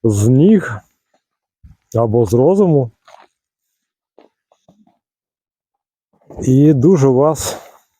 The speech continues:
здивувати. Тому я завжди закликаю вас, дорогі друзі, на моєму каналі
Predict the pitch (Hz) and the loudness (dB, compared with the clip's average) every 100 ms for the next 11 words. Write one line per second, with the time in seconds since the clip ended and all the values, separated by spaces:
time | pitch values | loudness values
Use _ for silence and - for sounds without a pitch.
0 | _ _ - 110 110 139 143 131 113 101 | _ _ -4 -2 0 2 2 2 -2 -2
1 | 107 95 - _ _ _ _ _ _ _ | -4 -4 -8 _ _ _ _ _ _ _
2 | _ _ _ _ _ _ _ _ _ _ | _ _ _ _ _ _ _ _ _ _
3 | _ _ _ _ _ _ _ _ _ _ | _ _ _ _ _ _ _ _ _ _
4 | _ _ - _ _ _ _ _ _ _ | _ _ -20 _ _ _ _ _ _ _
5 | _ _ - 120 123 143 127 120 107 107 | _ _ -6 -2 0 2 2 0 0 -2
6 | 98 131 143 110 110 101 85 _ - 95 | -2 -2 0 0 0 -2 -6 _ -8 -4
7 | 107 123 - 139 143 123 107 98 78 _ | -2 -4 -2 -2 0 0 0 -4 -8 _
8 | _ _ _ _ _ _ _ _ _ _ | _ _ _ _ _ _ _ _ _ _
9 | - - - - - 110 131 151 139 131 | -20 -20 -20 -20 -4 0 0 2 0 2
10 | 127 127 143 190 170 131 123 127 127 123 | 0 2 2 4 2 2 0 2 2 2
11 | 117 123 131 160 165 147 | 0 -2 0 0 0 0